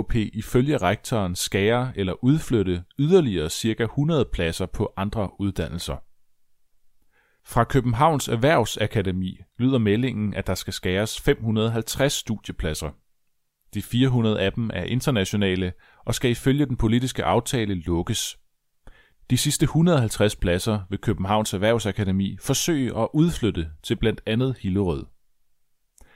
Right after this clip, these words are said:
På D T U i Lyngby oplyser rektor og formand for Danske Universiteter, Anders Bjarklev, at planerne for fremtiden bliver offentliggjort meget snart.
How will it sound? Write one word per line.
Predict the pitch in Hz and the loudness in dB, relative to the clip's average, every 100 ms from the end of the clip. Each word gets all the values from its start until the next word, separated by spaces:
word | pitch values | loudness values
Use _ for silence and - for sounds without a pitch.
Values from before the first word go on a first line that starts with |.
| _ _ _ _ | _ _ _ _
På | - | 0
D | 110 120 | 2 2
T | - | 0
U | 165 180 - - - | 0 0 -2 -14 -6
i | 127 | 0
Lyngby | 107 143 147 120 - - - | 4 4 2 0 -2 -4 2
oplyser | 127 - 131 110 90 | 2 4 0 0 0
rektor | 98 123 - | 0 0 -2
og | 120 92 | -2 0
formand | - 107 127 117 | 4 4 4 2
for | - 95 | -2 -6
Danske | - 117 - 139 | -2 -2 -2 -2
Universiteter, | 98 92 85 87 - 135 110 92 - _ - | 0 0 -2 -4 -4 -2 -2 -4 -6 _ -14
Anders | - 82 - | -8 -8 -4
Bjarklev, | - 92 127 - 113 98 95 - _ _ | 0 2 2 2 2 2 0 -10 _ _
at | - 113 | -2 0
planerne | - 143 147 127 | 4 4 4 2
for | 110 113 | 0 0
fremtiden | - 104 127 139 113 110 | 0 0 0 -2 -2 0
bliver | 113 | 0
offentliggjort | - 104 120 104 - 90 - | 0 0 0 -2 0 -2 -2
meget | 78 80 95 | -4 -4 -4
snart. | - 76 73 - | -6 -8 -8 -14